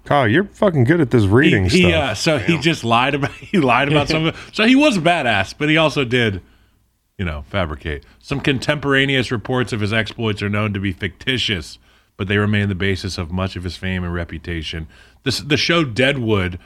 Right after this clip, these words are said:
Speaker 2: depicted Wild Bill Hickok so
Speaker 1: Did you
Speaker 2: early.
Speaker 1: follow that show?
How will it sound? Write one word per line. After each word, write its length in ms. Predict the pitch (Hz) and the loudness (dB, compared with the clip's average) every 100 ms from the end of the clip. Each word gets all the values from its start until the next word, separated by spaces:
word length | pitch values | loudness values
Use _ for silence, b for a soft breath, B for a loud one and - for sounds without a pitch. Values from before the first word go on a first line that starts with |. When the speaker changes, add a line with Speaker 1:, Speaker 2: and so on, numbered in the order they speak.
| b b - | b b -8
Speaker 2:
depicted 640 | 98 - 110 - 110 95 b b b | -6 -2 -4 -2 -2 -2 b b b
Wild 320 | 113 117 104 | 0 2 2
Bill 160 | 117 110 | 0 0
Hickok 560 | 120 117 113 104 95 - | 0 0 0 0 -2 0
so 80 | 143 | 2
Speaker 1:
Did 160 | 143 | 4
you 80 | 175 | 2
Speaker 2:
early. 100 | 202 | 2
Speaker 1:
follow 280 | 185 180 185 | 2 2 2
that 180 | 180 175 | 2 2
show? 400 | - 190 190 | 2 2 2